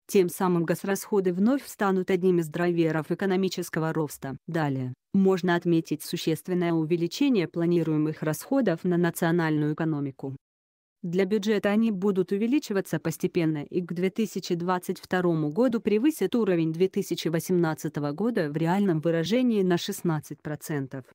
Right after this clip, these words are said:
В целом же, с учётом региональных бюджетов, существенное увеличение расходов на национальную экономику начнётся уже в две тысячи двадцатом году,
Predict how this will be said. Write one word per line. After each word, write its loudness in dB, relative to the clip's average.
В -20
целом 2
же, -2
с -18
учётом -2
региональных 0
бюджетов, -4
существенное 0
увеличение 0
расходов -2
на 2
национальную 2
экономику 0
начнётся 0
уже 0
в -4
две 2
тысячи -4
двадцатом -2
году, 2